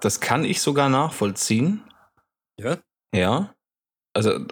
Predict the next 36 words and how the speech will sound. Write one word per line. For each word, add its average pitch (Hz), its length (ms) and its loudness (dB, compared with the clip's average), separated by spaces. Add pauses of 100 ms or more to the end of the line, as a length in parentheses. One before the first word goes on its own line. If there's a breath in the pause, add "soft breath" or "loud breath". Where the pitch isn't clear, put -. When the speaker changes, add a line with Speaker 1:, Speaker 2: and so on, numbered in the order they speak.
(240)
Speaker 1:
ich - 120 -6
hatte 92 140 -2
auch - 80 -4
schon - 160 0
mal 151 140 0
eine, 151 120 0
eine 143 240 0
Dame, 151 500 0 (480)
wo 123 60 0
ich 120 100 0
dann, 123 560 2 (340)
ja, 98 120 0
das 110 160 2
lief, 120 280 2
im 98 180 2
Bett 123 200 0
lief 120 180 0
das 98 160 0
auch - 220 0
in 120 100 0
Ordnung, 151 640 0 (340)
aber 117 220 2
man 143 120 2
Speaker 2:
War 135 160 4
Speaker 1:
hat 95 60 0
schon 139 140 4
mal 143 160 6
Speaker 2:
okay. 127 100 4
Speaker 1:
den 123 120 4
ein 131 220 4
oder 123 180 4
anderen 120 300 4
Speaker 2:
<laughs> 110 80 2
Speaker 1:
Gedanken 113 460 2
an 110 200 2
andere 107 540 2